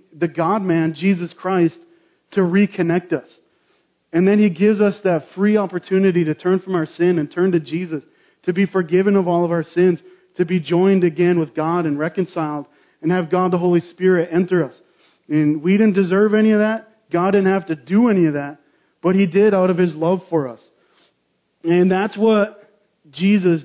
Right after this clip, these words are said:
did, and that's what is our example as Christians, eh, to lay down our lives.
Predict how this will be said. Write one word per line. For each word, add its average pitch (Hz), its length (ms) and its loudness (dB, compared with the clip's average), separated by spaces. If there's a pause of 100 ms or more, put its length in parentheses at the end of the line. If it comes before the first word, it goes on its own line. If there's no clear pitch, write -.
did, 175 280 0
and 143 140 -4
that's 190 240 -4 (1120)
what 185 400 0
is 175 180 0 (1300)
our 185 240 0
example 170 600 -2
as 147 120 -4
Christians, 147 640 -4 (380)
eh, 165 120 2 (100)
to 170 80 0
lay 170 260 2
down 190 260 2
our 170 140 0
lives. 156 300 -2